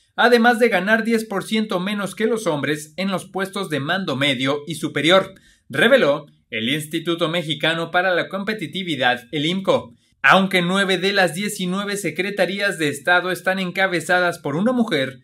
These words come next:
así como una distribución paritaria en el Congreso de la Unión, la desigualdad de género en la administración pública federal persiste, señaló el imco, tras analizar más de doscientas noventa instituciones del gobierno federal,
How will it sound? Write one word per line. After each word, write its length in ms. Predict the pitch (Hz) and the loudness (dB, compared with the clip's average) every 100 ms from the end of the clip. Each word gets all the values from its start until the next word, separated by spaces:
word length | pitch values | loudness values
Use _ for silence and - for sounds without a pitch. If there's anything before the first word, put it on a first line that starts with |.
| _ - | _ -12
así 340 | 107 - 151 | -10 -8 -6
como 320 | 160 151 143 | -4 -2 -2
una 220 | 151 165 160 | -2 -4 -4
distribución 800 | 135 - 165 156 147 165 170 165 | -6 -8 -8 -8 -8 -6 -4 -2
paritaria 760 | 165 131 117 165 165 170 170 165 | -2 -4 -4 -2 0 -2 -2 -6
en 180 | 147 | -6
el 160 | 185 208 | -6 -6
Congreso 640 | 185 143 151 180 180 127 | -4 -4 -2 -2 -4 -4
de 100 | 139 | -2
la 100 | 214 | 0
Unión, 460 | 233 147 127 123 - _ _ | 0 0 -4 -8 -18 _ _
la 120 | 110 120 | -2 -2
desigualdad 680 | 143 160 147 139 135 151 | -2 -4 0 0 2 -2
de 140 | 151 147 | 0 -2
género 440 | 156 151 156 165 165 | -2 0 0 0 -2
en 180 | 170 | -4
la 100 | 175 | 0
administración 760 | 175 165 170 180 151 147 175 165 | -2 -2 -8 -6 -6 -4 -6 -4
pública 460 | 180 180 180 160 147 | -4 -4 -4 -4 -2
federal 540 | 196 208 202 170 165 | -4 -4 0 0 0
persiste, 720 | 160 131 196 208 - 135 - - _ _ | -2 -2 -4 -4 0 -2 -4 -18 _ _
señaló 420 | - 254 254 196 | 2 4 4 2
el 100 | 214 | 0
imco, 480 | 156 139 151 190 - _ _ | -2 -2 -2 -2 -8 _ _
tras 280 | 135 160 175 | 2 4 2
analizar 640 | 170 175 175 160 175 175 | -2 -2 -2 0 0 2
más 240 | 185 175 | -2 -4
de 120 | 180 | -4
doscientas 600 | 160 151 - 180 185 190 175 | -4 -6 -6 -8 -4 -4 -2
noventa 460 | 143 147 180 180 | -2 -2 -4 -4
instituciones 840 | 160 131 190 190 156 175 180 180 165 | -6 -8 -12 -10 -8 -4 -4 -4 -6
del 160 | 190 | -4
gobierno 480 | 165 143 156 147 135 | -2 0 0 0 -4
federal, 500 | 131 131 185 175 - | -4 0 0 0 -6